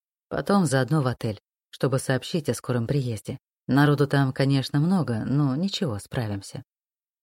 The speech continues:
В отель приезжаем около четырёх. Настя чувствует себя очень скованно, то и дело сжимая ладошку Андрея. Он даже пару раз морщится. Беру её за руку, отчего она напрягается ещё больше.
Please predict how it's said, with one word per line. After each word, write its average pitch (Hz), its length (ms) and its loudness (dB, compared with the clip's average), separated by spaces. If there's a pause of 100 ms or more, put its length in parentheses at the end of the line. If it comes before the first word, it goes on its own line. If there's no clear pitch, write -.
(160)
В 135 140 2
отель 190 280 4
приезжаем 143 580 2
около 131 320 0
четырёх. 143 600 -4 (340)
Настя 139 340 2
чувствует 123 440 -2
себя 120 260 2
очень 120 240 0
скованно, 120 580 -4
то 123 120 0
и 120 100 2
дело 127 300 2
сжимая 123 380 0
ладошку 117 420 -4
Андрея. 117 400 -2 (340)
Он 190 200 4
даже 156 240 2
пару 156 260 2
раз 151 240 0
морщится. 117 680 -4 (540)
Беру 131 280 4
её 120 240 2
за 151 200 0
руку, 139 320 -4 (420)
отчего 180 460 0
она 151 220 4
напрягается 151 640 0
ещё 160 320 -2
больше. 117 460 -6